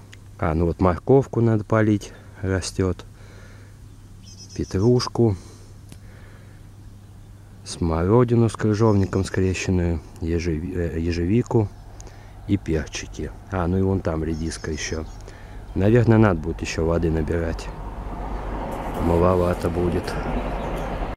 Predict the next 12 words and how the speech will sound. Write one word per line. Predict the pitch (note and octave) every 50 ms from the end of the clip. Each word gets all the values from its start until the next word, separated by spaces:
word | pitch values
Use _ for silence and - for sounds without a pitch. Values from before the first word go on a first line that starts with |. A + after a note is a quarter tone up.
| - _ _ _ _ _ _ _ _ _ _
Набрал | - G2 F#2+ F2+ F2 F2+ F2 E2+ D#2
вот | D2+ D#2 D#2+ - -
ч-, | - - - - - -
три | - G2 G2 F2
ведра. | E2+ E2+ D#2+ F#2+ G#2 A#2+ C3 C3+ B2 A#2 - - - - - - - - - - - - - -
В | E2
леечку | E2 E2+ G#2 A#2 A#2+ - - - - A#2
сразу. | - - A#2 A#2+ A#2 A2+ G#2+ G2 A2 G#2 F#2+ - - - - - _ - - - - - - - - - - - -
Обрызгался | - - D2+ D#2+ F#2+ G#2 A2+ A#2+ - C3+ B2 - - A#2+
весь. | A2+ A2 A2+ A#2 G#2+ - - - - - - - - -
Спешил. | - - - G2+ - - A2 G2 F#2+ F#2 - - - - - - - - - - - - - - - -
Вытаскивал. | G2 F#2+ F#2 - G2 F#2 F2+ - - - - F2+ F2 E2+ E2+